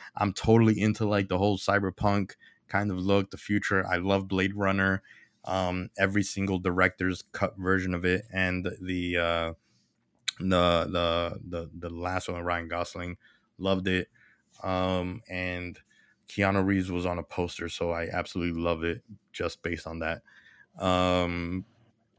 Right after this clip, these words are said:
so yeah, you know, that's, that's where I stand. It's really interesting. I did not expect there to be this much, this much positivity, even though, like, it's not really that positive. I just expected this to be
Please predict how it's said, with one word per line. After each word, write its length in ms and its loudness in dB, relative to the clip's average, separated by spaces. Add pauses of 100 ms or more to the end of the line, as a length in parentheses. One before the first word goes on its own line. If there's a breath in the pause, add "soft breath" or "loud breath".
(240)
so 180 -4
yeah, 280 2 (340)
you 120 -8
know, 180 -6
that's, 240 -6
that's 320 -14
where 160 -8
I 100 0
stand. 380 -10 (220)
It's 120 -2
really 220 4
interesting. 640 2
I 80 6
did 100 2
not 260 2
expect 520 -2 (400)
there 160 2
to 140 -10
be 360 4
this 380 -4
much, 500 -4 (1400 soft breath)
this 260 6
much 200 8
positivity, 640 6
even 200 2
though, 160 4
like, 240 2 (440 soft breath)
it's 280 -4
not 300 4
really 360 0
that 360 -4
positive. 480 -2
I 100 8
just 200 4
expected 440 0
this 180 2
to 40 -6
be 220 2